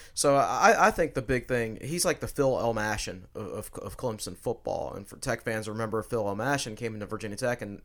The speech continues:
in nineteen ninety-three. You know, not only did he change Tech's defensive scheme for, for the better, but, you know, he made Tech a tougher program. And I, I've got some friends that were on that nineteen ninety-three team, and they joke back and forth with me about how the players back then joked that they didn't know who the head coach was.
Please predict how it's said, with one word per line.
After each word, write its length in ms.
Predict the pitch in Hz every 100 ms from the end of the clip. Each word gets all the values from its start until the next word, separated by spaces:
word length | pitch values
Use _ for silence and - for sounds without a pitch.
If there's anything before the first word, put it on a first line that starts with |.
| -
in 140 | 107
nineteen 320 | 107 104 113 104
ninety-three. 520 | 95 95 135 131 120 - - -
You 240 | - - 226
know, 160 | 175
not 220 | 151 233 240
only 180 | 175
did 140 | 139 135
he 80 | 120
change 280 | 131 113
Tech's 220 | - 117 -
defensive 580 | 127 123 147 147 -
scheme 380 | - - 67 - - - -
for, 260 | - -
for 200 | - 123
the 80 | 101
better, 380 | 92 95 85 95 - - - -
but, 180 | 117
you 80 | 131
know, 120 | 123
he 120 | 110 143
made 300 | 131 120 98
Tech 240 | 123 -
a 80 | 95
tougher 420 | - 123 110 87
program. 480 | - 110 127 92 90
And 100 | 92
I, 260 | 117 107
I've 100 | 175
got 180 | 151 107
some 140 | 110 104
friends 400 | 113 110 107 - - - 117
that 120 | 113
were 240 | 107 101 -
on 220 | 143 185
that 180 | 131 -
nineteen 400 | 120 113 - 110
ninety-three 540 | 110 104 101 131 175
team, 340 | 190 117 110 113 - -
and 160 | - 110
they 120 | 180
joke 280 | 139 127 110
back 220 | 110 104
and 100 | 101
forth 280 | 120 110 104
with 80 | 110
me 240 | 160 175 113 -
about 260 | 120 113
how 140 | 110 117
the 100 | -
players 400 | - 139 123 113
back 320 | 120 117 -
then 240 | 165 180
joked 380 | 139 127 135 -
that 140 | 117 -
they 120 | 175
didn't 240 | 185 135
know 140 | 131 127
who 120 | 139
the 120 | 117
head 240 | 131 120
coach 360 | - 190 208 -
was. 280 | - -